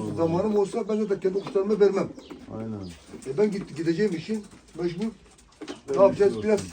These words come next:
Speaker 2: hafifletmemiz lazım.
Speaker 1: Aynen.
Speaker 2: Yoksa kimse bakamaz abi burada.
Speaker 1: Aynen öyle. Ver bakayım.
Speaker 2: Şu abi şu da öz mal bir kuşudur.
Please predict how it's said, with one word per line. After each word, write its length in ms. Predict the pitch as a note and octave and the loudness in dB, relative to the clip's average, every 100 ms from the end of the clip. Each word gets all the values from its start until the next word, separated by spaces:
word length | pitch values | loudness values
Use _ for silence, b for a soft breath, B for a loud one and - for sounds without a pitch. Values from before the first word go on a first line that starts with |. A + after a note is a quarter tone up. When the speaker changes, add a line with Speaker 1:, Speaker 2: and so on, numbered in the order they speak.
| - | -16
Speaker 2:
hafifletmemiz 680 | - E3 D3+ F3+ E3 F#3 D3+ | -10 -8 -6 -8 -2 -4 -2
lazım. 240 | B2 G#2 F2+ - - G#2 | -6 -8 -16 -18 -12 -8
Speaker 1:
Aynen. 160 | G#2 | -8
Speaker 2:
Yoksa 180 | F3+ F2 | -8 -8
kimse 260 | - G3 E3+ | -2 -2 0
bakamaz 380 | E3 F#3+ E3 E3+ | -2 -4 -4 -6
abi 80 | |
burada. 520 | C#3+ G#2+ - - - A2+ | -10 -14 -16 -16 -10 -8
Speaker 1:
Aynen 200 | A2+ G#2+ | -8 -8
öyle. 320 | G2 F#2+ F2+ E2+ - - - - - - - - - B2 | -8 -10 -12 -14 -16 -20 -20 -20 -20 -20 -20 -20 -14 -8
Ver 140 | B2 | -6
bakayım. 500 | G#2+ F#2+ F#2 F#2 F#2+ F#2 - - - - - - F#4 - - - - - - - - - - - - - - - - - - - - - | -6 -10 -10 -12 -12 -16 -18 -18 -18 -20 -20 -20 -20 -20 -20 -18 -14 -14 -14 -16 -16 -14 -14 -14 -16 -16 -16 -14 -16 -18 -18 -16 -16 -16
Speaker 2:
Şu 200 | - A3 G#3+ G#3 - - - - - - - - - - - - - - - - - - - - - - | -6 -2 0 -2 -8 -20 -16 -16 -16 -18 -18 -14 -14 -14 -16 -14 -12 -12 -10 -12 -12 -12 -14 -14 -14 -8
abi 240 | F#3+ A3 G3 | -4 -2 -2
şu 180 | G#3+ | 2
da 60 | - F#3+ - - - - F#3+ | 2 0 -4 -10 -12 0 6
öz 160 | G3+ | 6
mal 160 | F3+ B3 | 6 -2
bir 180 | D#3 - | -2 -6
kuşudur. 320 | D#3+ C3+ | -8 -10